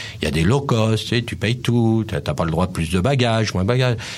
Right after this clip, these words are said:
Vous avez la même personne dans l'avion qui a payé deux fois le prix à, à votre droite et deux fois moins le, le prix que vous avez payé à votre gauche. Hein, c'est très compliqué. Puis l'autre fois, je dis, vous savez, à un moment, euh,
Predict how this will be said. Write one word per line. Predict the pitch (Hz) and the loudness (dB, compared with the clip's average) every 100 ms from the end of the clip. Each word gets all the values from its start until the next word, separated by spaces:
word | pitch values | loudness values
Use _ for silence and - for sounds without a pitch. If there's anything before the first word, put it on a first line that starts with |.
| - | -8
Vous | - 104 | -2 0
avez | 98 | 2
la | 101 | 2
même | 127 127 | 2 2
personne | 123 - 123 | 0 0 0
dans | 107 | 2
l'avion | 107 101 104 110 | 2 2 0 0
qui | 98 | 0
a | |
payé | 87 87 87 | 0 0 2
deux | 117 | 2
fois | 127 120 | 2 0
le | 101 | 0
prix | - 139 147 139 135 110 | 0 2 2 2 4 4
à, | 104 | 2
à | 101 | 2
votre | 95 98 | 2 0
droite | 107 127 156 117 | 0 0 0 0
et | 101 | 2
deux | 123 | 0
fois | 127 127 | 2 2
moins | 120 110 | 4 4
le, | 104 101 95 | 4 4 2
le | |
prix | 95 123 127 | 0 -2 -2
que | 127 | -2
vous | 98 98 | -2 0
avez | 98 | 0
payé | 101 107 | 2 2
à | |
votre | 92 87 | 2 0
gauche. | 76 73 - | -4 -6 -4
Hein, | 135 | -4
c'est | 143 - | -4 -2
très | 165 | -2
compliqué. | 160 147 139 113 90 - - - - - - - - - - - - - 156 | 0 0 0 0 -2 -6 -18 -18 -18 -14 -14 -14 -14 -12 -12 -12 -16 -14 -4
Puis | 160 | 0
l'autre | 170 | 0
fois, | 202 | 0
je | 208 | 0
dis, | - 120 117 | 2 2 4
vous | 110 | 2
savez, | 107 190 254 | 0 2 4
à | |
un | 151 | 4
moment, | 147 175 196 160 | 4 4 4 4
euh, | 127 117 107 | 4 4 2